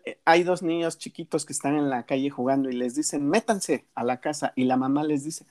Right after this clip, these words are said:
"Déjalos jugar un rato más". Creo que ahí como que, pum, empiezan a romper algunos paradigmas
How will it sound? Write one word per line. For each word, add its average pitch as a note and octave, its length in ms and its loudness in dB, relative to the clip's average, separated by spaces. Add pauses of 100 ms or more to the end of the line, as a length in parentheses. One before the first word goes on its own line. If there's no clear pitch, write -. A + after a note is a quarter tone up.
(320)
"Déjalos F3 440 2
jugar D3 280 0
un D3 180 2
rato C3+ 360 -2
más". - 440 -4 (680)
Creo E3 220 6
que G#3 120 2
ahí E3+ 200 4
como F#3 260 -2
que, D#3 100 0
pum, G#3 360 2
empiezan E3 460 -2
a D3+ 120 0
romper C3+ 600 2
algunos C#3+ 460 -2
paradigmas B2 840 0